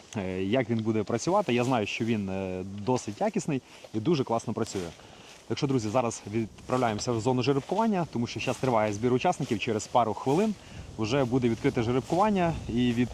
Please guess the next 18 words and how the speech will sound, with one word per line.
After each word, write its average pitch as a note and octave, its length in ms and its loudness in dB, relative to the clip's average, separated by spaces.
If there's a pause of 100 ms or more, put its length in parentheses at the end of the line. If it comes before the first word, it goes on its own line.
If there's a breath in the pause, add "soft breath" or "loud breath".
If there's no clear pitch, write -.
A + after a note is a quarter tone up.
(120)
цього B2+ 200 4
жеребкування E3 560 2
буде D3 280 2
залежати C3 560 0 (520 loud breath)
доля C3+ 380 2
нашого A2+ 400 0
успіху, A#2 460 -2
тому A#2 200 0
що, A2 120 -2
як G#2+ 160 -2
ви A2 100 2
всі G#2 180 -6
знаєте, G2+ 400 -2
від G#2 120 -4
жеребкування C3+ 560 0
зависить G#2+ 400 -2
дуже A2+ 200 -2
багато G#2+ 420 0